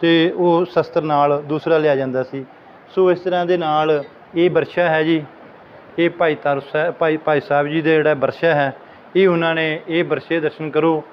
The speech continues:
ਇਹ ਵੀ ਉਹ ਇਹਦਾ ਨਾਲ ਆਪਣੇ ਰੱਖਿਆ ਕਰਦੇ ਸੀ। ਸੋ ਉਸ ਤੋਂ ਅਗਲੇ ਬੰਨੇ ਜਿਹੜਾ ਉਹਨਾਂ ਦੇ ਮਿੱਟੀ ਦੇ ਭਾਂਡੇ ਆ ਜੀ,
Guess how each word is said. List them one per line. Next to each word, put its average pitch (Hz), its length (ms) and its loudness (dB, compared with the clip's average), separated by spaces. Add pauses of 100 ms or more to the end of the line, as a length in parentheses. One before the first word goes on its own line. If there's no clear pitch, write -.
(260)
ਇਹ 180 140 4
ਵੀ 196 120 2
ਉਹ 180 220 4
ਇਹਦਾ 170 280 0
ਨਾਲ 147 260 2
ਆਪਣੇ 143 280 0
ਰੱਖਿਆ 147 300 -2
ਕਰਦੇ 147 340 0
ਸੀ। 151 200 -4 (460)
ਸੋ 196 280 4 (100)
ਉਸ 180 220 0
ਤੋਂ 196 220 4
ਅਗਲੇ 175 220 2
ਬੰਨੇ 165 500 0 (340)
ਜਿਹੜਾ 185 280 2
ਉਹਨਾਂ 185 300 0
ਦੇ 185 120 4
ਮਿੱਟੀ 175 360 0
ਦੇ 202 140 2
ਭਾਂਡੇ 165 500 0
ਆ 147 80 2
ਜੀ, 131 180 -4